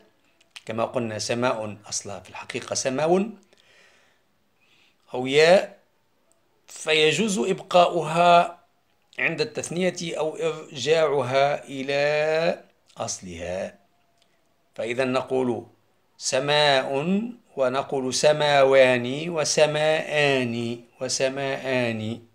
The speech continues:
وسماءان كما قلنا. نواصل إذن. إذا كانت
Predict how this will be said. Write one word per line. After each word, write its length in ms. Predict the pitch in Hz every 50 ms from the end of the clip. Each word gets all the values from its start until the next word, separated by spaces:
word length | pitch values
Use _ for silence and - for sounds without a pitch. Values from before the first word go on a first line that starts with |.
| _ _ _ _ _ _ _ _
وسماءان 1000 | 110 110 - - 113 113 117 120 117 117 - 117 113 113 110 104 101 104 110 104 - _ _ _ _
كما 220 | - 101 95 95 95
قلنا. 460 | - _ 98 92 92 98 101 98 - _ _ _ _ _ _ _ _ _ _ _ _ _ _ _ _ _ _ _ _ _ _ _ _ _ _ _ _ _ _ _ _ _ _ _ _ _ _ _ _ _ _ _ _ _ _ _ _ _ _ _ _ _ _ _ _ _ _ _ _ _ _ _ _ _ _ _ _ _ _ _ _ _ _ _ _ _ _ _ _ -
نواصل 360 | 101 95 90 82 - - 82
إذن. 240 | 80 80 87 131 180
إذا 300 | - - 180 165 196 196
كانت 440 | 190 - 220 233 226 190 185 185